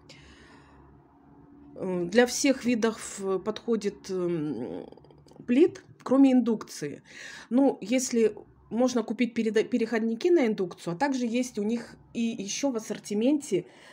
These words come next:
посуда именно тол-, ну, не только для индукции, и для индукции,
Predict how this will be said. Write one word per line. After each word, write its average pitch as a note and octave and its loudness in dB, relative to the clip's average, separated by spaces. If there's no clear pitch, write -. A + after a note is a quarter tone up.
посуда A#3 -2
именно A#3+ 0
тол-, A3+ -2
ну, B3 0
не F#3+ -4
только D4+ -2
для G3+ 0
индукции, F3+ -6
и C4 -2
для B3+ 2
индукции, A3 -6